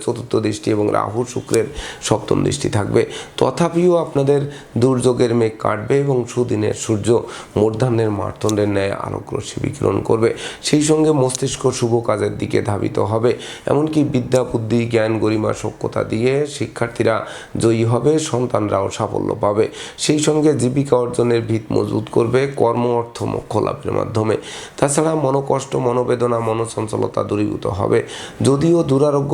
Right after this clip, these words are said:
ব্যাধিপীড়া থেকে আরোগ্য লাভ করা অনেকাংশে কঠিন হতে পারে। তাই তো স্বাস্থ্যবিধি মেনে চলতে হবে, সময় মতো আহার করতে হবে, নিদ্রাবলতা বর্জন করতে হবে, চিকিৎসকের পরামর্শ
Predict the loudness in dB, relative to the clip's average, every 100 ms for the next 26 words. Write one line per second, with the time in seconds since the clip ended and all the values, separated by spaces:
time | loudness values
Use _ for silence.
0 | 2 2 2 0 0 0 0 0 0 -2
1 | -2 0 0 -4 -12 -2 0 2 0 -6
2 | -14 -4 0 0 0 -2 -2 -4 -4 -4
3 | -2 -2 -2 -2 0 2 0 -4 -12 -2
4 | 0 2 2 2 0 -4 0 2 4 2
5 | 2 0 0 -4 -2 -4 0 0 0 -2
6 | 0 -2 0 0 0 -4 -4 -8 -4 -2
7 | 0 0 -2 -2 -2 -2 -2 0 0 0
8 | 0 -2 -2 -4 -2 2 0 0 -8 -14
9 | -6 -4 -2 -2 0 2 2 0 0 0
10 | -2 -4